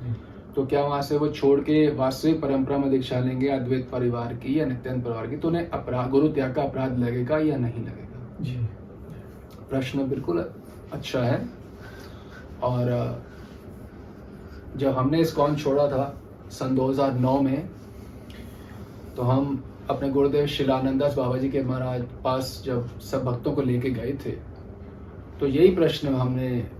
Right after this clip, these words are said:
Speaker 2: बाबा जी से स्वयं पूछा था कि इस्कॉन से दीक्षित हैं भक्त, जब हम गए थे तो करीब डेढ़ दो सौ भक्त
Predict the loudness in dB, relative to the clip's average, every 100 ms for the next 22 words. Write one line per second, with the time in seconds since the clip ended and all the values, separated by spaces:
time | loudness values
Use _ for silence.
0 | -12 -4 0 2 0 4 8 8 8 2
1 | 0 -2 -2 -4 -6 -14 -18 -16 -16 -16
2 | -16 -16 -16 -16 -16 -14 -4 0 2 4
3 | 2 -2 -14 -16 -16 -16 -16 -16 -16 -16
4 | -16 -10 -6 -2 4 6 6 4 4 2
5 | 2 0 2 2 2 2 4 6 6 6
6 | 6 6 4 4 6 8 8 8 4 6
7 | 6 4